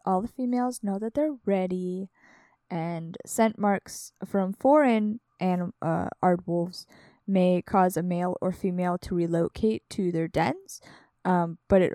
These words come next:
can also, like, kick them out of the territory. So they'll kind of, like, if they smell a foreign animal, uh, or a foreign aardwolf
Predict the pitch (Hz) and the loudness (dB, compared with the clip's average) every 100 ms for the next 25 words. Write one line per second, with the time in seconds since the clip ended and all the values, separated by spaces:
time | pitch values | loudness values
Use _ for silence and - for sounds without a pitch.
0 | 180 - 190 175 185 190 180 - 185 165 | -2 0 0 0 0 0 0 -2 -4 -4
1 | - 180 - 165 156 160 160 - - 156 | -4 -6 -4 -4 -2 -4 -4 -8 -6 -6
2 | - - 90 - - 180 175 165 165 175 | -6 -8 -10 -8 -2 0 0 0 0 -2
3 | 180 - - _ - 190 170 170 165 - | -6 -16 -20 _ -2 0 0 -2 -4 -6
4 | _ _ _ - 175 170 170 - - 190 | _ _ _ -6 -2 -2 -2 -6 -4 0
5 | 175 180 180 - 175 - - 175 175 170 | 0 2 0 -2 -6 -8 -4 0 0 0
6 | 170 170 - - 175 175 208 247 277 - | -2 -4 -6 -2 0 0 -2 -2 -4 -10
7 | _ _ - 170 170 - 185 196 180 196 | _ _ -8 -6 -6 -2 0 0 0 -2
8 | 185 180 170 - 165 165 - 156 - - | 0 -2 -6 -4 0 0 -2 -4 -4 -8